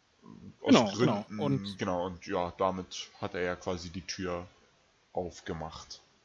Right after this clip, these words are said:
Speaker 1: Äh,
Speaker 2: Genau,
Speaker 1: und
Speaker 2: und er
Speaker 1: Holly
Speaker 2: hatte ja
Speaker 1: an
Speaker 2: auch
Speaker 1: sein
Speaker 2: das
Speaker 1: eigenes Feuer
Speaker 2: Problem.
Speaker 1: geladen. Ja.
Speaker 2: Genau, und er hatte ja auch das Problem mit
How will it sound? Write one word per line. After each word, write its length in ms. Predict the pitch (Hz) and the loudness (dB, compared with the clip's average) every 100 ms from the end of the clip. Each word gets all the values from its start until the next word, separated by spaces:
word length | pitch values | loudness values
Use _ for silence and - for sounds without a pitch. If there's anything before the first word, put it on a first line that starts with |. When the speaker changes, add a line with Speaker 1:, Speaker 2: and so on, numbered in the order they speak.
| _ _ _ _ | _ _ _ _
Speaker 1:
Äh, 220 | 113 98 | 0 2
Speaker 2:
Genau, 140 | 131 123 | 4 2
Speaker 1:
und 40 | |
Speaker 2:
und 60 | 113 | 2
er 100 | 135 | 4
Speaker 1:
Holly 100 | 104 | 4
Speaker 2:
hatte 60 | 104 | 6
ja 80 | - | 4
Speaker 1:
an 60 | |
Speaker 2:
auch 60 | - | 4
Speaker 1:
sein 120 | 101 | 4
Speaker 2:
das 80 | 82 | 6
Speaker 1:
eigenes 300 | 98 92 92 | 2 0 -2
Feuer 160 | 92 90 | -2 -2
Speaker 2:
Problem. 160 | 87 | -2
Speaker 1:
geladen. 300 | 90 113 98 - _ _ _ _ - | -4 -4 -6 -16 _ _ _ _ -6
Ja. 180 | 92 - - _ _ _ | -4 -6 -16 _ _ _
Speaker 2:
Genau, 280 | - 135 117 | 4 4 4
und 240 | 110 123 - - | 0 -4 -6 -12
er 140 | 120 123 | -6 -4
hatte 140 | 135 | -2
ja 40 | 117 | -4
auch 80 | |
das 200 | - - | -4 -8
Problem 480 | - 131 127 120 117 - _ - _ _ _ _ _ _ _ - | -8 -2 2 4 2 -2 _ -20 _ _ _ _ _ _ _ -4
mit 180 | 117 | -4